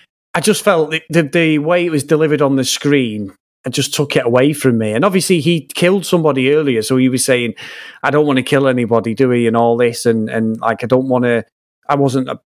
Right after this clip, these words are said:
I was a doctor for a reason," because when he's talking to Mads Mikkelsen, the only bit of humour he gets when he says,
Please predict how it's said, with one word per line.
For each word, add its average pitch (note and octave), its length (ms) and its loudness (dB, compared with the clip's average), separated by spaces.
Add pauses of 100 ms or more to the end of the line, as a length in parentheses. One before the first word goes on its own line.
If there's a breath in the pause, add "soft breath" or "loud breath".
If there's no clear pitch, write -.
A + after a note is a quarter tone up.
(160)
I C#3+ 60 0
was C3 160 0
a C3 60 2
doctor C#3 380 0
for A#2+ 140 0
a A#2 40 0
reason," C3+ 340 2
because B2+ 280 0
when D#3+ 140 2
he's E3 160 -2
talking D3+ 220 2
to D3+ 60 4
Mads D3 180 0
Mikkelsen, C#3 320 0
the D3 100 2
only F#3 180 2
bit E3+ 160 0
of C#3+ 80 -2
humour F#3 240 2
he D3+ 60 -2
gets A#2+ 240 0
when B2+ 80 0
he B2 80 0
says, A#2 280 0